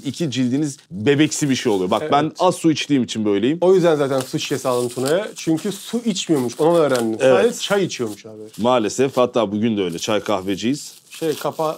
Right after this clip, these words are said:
Speaker 2: açarsan çıkar.
Speaker 1: Ha. Bu bir, evet, su şişesi ve mükemmel bir icat. Buna su doldurup tekrar tekrar kullanabiliyorsunuz. Bir, ve istediğiniz gibi bunun kapağı var böyle. Buradan istediğiniz kadar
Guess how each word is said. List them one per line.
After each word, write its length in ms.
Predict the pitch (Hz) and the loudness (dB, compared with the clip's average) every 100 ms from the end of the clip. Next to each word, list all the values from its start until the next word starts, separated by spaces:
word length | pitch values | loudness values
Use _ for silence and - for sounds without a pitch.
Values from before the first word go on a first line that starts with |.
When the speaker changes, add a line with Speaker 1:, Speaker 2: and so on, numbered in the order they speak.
| - | -8
Speaker 2:
açarsan 400 | 127 180 147 175 | -10 -10 -10 -12
çıkar. 280 | - 131 113 - | -14 -16 -18 -4
Speaker 1:
Ha. 240 | 139 87 - - 107 | -2 -2 -6 -14 0
Bu 140 | 147 | 4
bir, 200 | 151 156 147 | 4 4 2
evet, 320 | 139 120 101 | 4 4 2
su 180 | - 151 | -2 -2
şişesi 520 | - 147 131 160 175 - | 0 -2 0 2 0 -2
ve 260 | 110 127 151 | 0 2 2
mükemmel 680 | 139 120 - 127 135 135 110 | 2 0 0 0 2 2 0
bir 160 | 95 - - | -4 -6 -8
icat. 500 | 107 101 123 139 - | -6 0 0 0 -6
Buna 380 | 98 120 131 139 - | -4 0 0 -2 -8
su 300 | - 147 139 | -2 0 4
doldurup 580 | 147 123 135 151 _ | 4 4 2 0 _
tekrar 420 | - 113 135 165 170 | -4 -2 2 2 4
tekrar 360 | 180 180 165 | 2 2 2
kullanabiliyorsunuz. 760 | 165 160 151 143 139 185 165 143 | 2 2 2 0 0 0 0 2
Bir, 200 | 156 139 | 2 2
ve 140 | 175 | 0
istediğiniz 560 | 143 - 135 139 160 123 | -4 -2 0 2 0 0
gibi 220 | 107 101 | -2 0
bunun 140 | 120 | -4
kapağı 400 | 120 113 113 131 123 | -2 -2 2 2 4
var 180 | 101 | 2
böyle. 360 | 92 92 127 156 131 | 0 0 0 -2 -2
Buradan 400 | 127 127 131 135 | 2 2 0 -4
istediğiniz 480 | 139 - 147 151 143 | -8 0 2 2 0
kadar 320 | 143 123 107 | 2 2 2